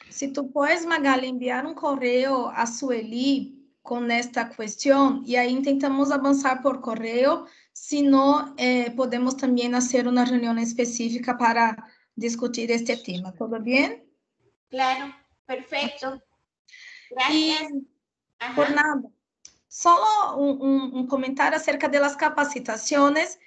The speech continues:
Speaker 1: que habíamos acá enmarcado también para Costa Rica, que ustedes tienen que planificar. ¿Ustedes lograron hacer algún plan para desarrollar capacitaciones, quizá para el próximo año,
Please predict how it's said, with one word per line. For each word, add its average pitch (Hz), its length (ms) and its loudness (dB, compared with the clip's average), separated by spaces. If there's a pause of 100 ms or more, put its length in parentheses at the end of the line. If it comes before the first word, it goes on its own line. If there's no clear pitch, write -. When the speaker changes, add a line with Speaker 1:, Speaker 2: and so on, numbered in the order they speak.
(320)
Speaker 1:
que 254 320 2
habíamos 254 640 4
acá 269 320 4
enmarcado 269 640 4
también 247 580 -4
para 254 240 -4
Costa 247 360 -4
Rica, 247 520 -4 (240)
que 247 100 0
ustedes 254 380 0
tienen 254 320 0
que 262 140 2
planificar. 254 1000 0 (300)
¿Ustedes 285 500 0
lograron 285 580 0
hacer 277 460 0
algún 247 960 2
plan 269 640 4
para 233 420 2
desarrollar 233 720 -6
capacitaciones, 269 1080 0
quizá 247 400 -4
para 247 160 -2
el 233 140 -8
próximo 240 580 -2
año, 311 340 2